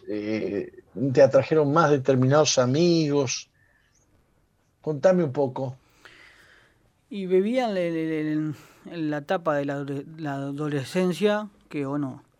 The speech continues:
Speaker 2: tenía amigos de la escuela que iban a,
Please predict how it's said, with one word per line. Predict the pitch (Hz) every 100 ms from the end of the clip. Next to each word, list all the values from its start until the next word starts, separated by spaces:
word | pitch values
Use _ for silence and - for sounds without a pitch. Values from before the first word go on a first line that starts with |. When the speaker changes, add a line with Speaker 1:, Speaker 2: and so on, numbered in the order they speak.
| - - _ _ _
Speaker 2:
tenía | 160 156 160
amigos | 156 175 165
de | 156
la | 139
escuela | - 196 196 196 180 170
que | 143 135
iban | 143 151 147
a, | 135